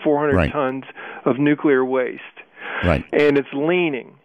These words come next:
Speaker 1: And they've been, and Tokyo Electric Power Company has gone in there and they've engineered, you know, a, a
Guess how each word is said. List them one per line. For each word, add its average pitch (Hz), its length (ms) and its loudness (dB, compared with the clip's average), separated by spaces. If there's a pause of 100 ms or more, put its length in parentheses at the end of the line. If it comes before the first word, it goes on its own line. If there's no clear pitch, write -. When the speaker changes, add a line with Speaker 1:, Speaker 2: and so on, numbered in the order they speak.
(100)
Speaker 1:
And 147 240 -2
they've 180 220 -2
been, 190 240 -6
and 165 220 -10
Tokyo 190 280 -6
Electric 180 380 -8
Power 165 260 0
Company 160 380 -4
has 147 160 -4
gone 160 260 0
in 156 140 -6
there 151 240 0
and 147 140 -8 (120)
they've 151 220 0
engineered, 156 720 -6 (400)
you 135 80 2
know, 135 640 0
a, 147 60 -2
a 123 40 -4